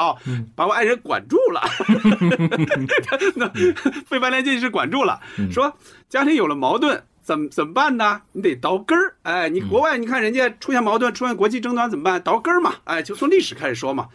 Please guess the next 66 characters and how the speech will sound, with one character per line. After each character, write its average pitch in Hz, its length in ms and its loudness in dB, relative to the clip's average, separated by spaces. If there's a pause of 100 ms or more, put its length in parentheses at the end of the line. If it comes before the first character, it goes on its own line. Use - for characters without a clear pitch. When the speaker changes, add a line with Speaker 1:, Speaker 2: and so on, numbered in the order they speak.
Speaker 2:
嗯。 98 200 -10
Speaker 1:
哎， 208 220 -2
我 147 120 -2
们 190 80 -2
这 294 80 0
也 175 100 0
要 160 140 2
倒 185 180 0
根 240 140 0
儿。 254 140 -2 (220)
原 202 220 0
则 240 100 2
是 233 80 2
什 160 140 -8
么 143 60 -4
呢？ 180 240 0 (400)
你 208 160 -2
谈 220 280 -2
恋 339 100 2
爱 370 100 4
的 220 80 2
时 180 120 -2
候， 208 80 2
你 190 100 2
谁 190 220 0
追 381 180 4
的 370 80 2
谁， - 340 -6 (100)
你 151 140 -4
结 160 160 0
婚 311 160 4
的 311 80 4
时 208 60 -2
候 190 80 4
就 240 100 -2
得 220 120 0
谁 139 120 -2
怕 - 200 2
谁。 277 340 0 (560)
<laughs> 165 640 0
就 302 80 -2
是 269 140 2 (280)
谁 302 220 0
那 370 140 2
会 285 80 2
儿 311 120 2
主 170 220 -4
动， 254 240 2
谁 226 240 2
现 269 160 0
在 226 80 2
就 226 140 2
得 147 100 0
被 - 180 2
动， 151 220 -2
对 160 80 2
吧？ 175 160 2
这 240 140 0
个 196 40 2
意 170 200 2
思， 120 120 -6
Speaker 2:
嗯。 - 40 -4
Speaker 1:
对 113 80 -2
吧？ 107 180 0 (180)
Speaker 2:
嗯。 104 200 -6
Speaker 1:
哎， 180 200 -2